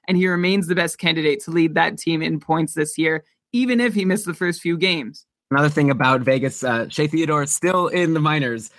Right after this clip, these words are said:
Speaker 2: so that's one down. He's apparently doing well there, but we're still waiting on him to get called up, and then maybe we can say the team is complete, though now they have these injuries, so those have to be resolved as well.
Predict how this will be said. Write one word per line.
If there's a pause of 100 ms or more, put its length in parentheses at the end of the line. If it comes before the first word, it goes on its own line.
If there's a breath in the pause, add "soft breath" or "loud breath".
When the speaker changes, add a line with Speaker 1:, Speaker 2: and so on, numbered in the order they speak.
(140 soft breath)
Speaker 2:
so
that's
one
down.
He's
apparently
doing
well
there,
but
we're
still
waiting
on
him
to
get
called
up,
and
then
maybe
we
can
say
the
team
is
complete,
though
now
they
have
these
injuries,
so
those
have
to
be
resolved
as
well.